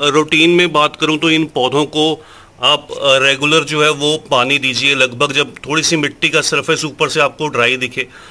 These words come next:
आप पानी दीजिए। बहुत ज़्यादा ओवर वाटरिंग भी नहीं करनी और बहुत अंडर वाटरिंग भी नहीं करनी इन पौधों को। एक मॉडरेट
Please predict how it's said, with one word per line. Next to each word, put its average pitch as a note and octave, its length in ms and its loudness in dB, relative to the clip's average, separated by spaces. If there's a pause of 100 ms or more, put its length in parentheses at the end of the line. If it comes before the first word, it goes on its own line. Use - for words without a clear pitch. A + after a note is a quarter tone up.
(200)
आप C#3+ 260 0
पानी C#3 240 2
दीजिए। C3+ 360 -4
बहुत B2+ 360 -2
ज़्यादा D3+ 200 2
ओवर C3+ 300 0
वाटरिंग C#3+ 420 0
भी D3+ 80 0
नहीं C#3+ 200 2
करनी C#3+ 320 -2
और C#3+ 120 0
बहुत B2 460 -6
अंडर C3 240 0
वाटरिंग C3+ 420 -2
भी C#3 80 -4
नहीं B2+ 180 0
करनी A#2+ 260 -4
इन A#2 120 -4
पौधों A2 300 -8
को। G#2+ 160 -16 (440)
एक D3 200 2
मॉडरेट D3 560 2